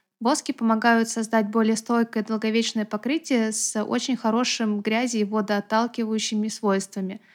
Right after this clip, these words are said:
У меня дома, к примеру, доски и деревянная посуда, типа лопаточек, обработаны льняным маслом,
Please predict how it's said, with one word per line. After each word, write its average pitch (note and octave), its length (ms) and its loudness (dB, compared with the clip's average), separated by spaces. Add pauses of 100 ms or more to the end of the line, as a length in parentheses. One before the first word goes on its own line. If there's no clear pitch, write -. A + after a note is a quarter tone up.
(400)
У C4 80 6
меня B3 240 8
дома, C4+ 280 4
к C#4 80 -6
примеру, A#3 520 6
доски G#3+ 640 2
и - 220 -8
деревянная A3 540 2
посуда, A3+ 680 0 (140)
типа G#3+ 260 -6
лопаточек, G#3+ 680 -2 (280)
обработаны A3 640 2
льняным A3 420 4
маслом, A3 540 0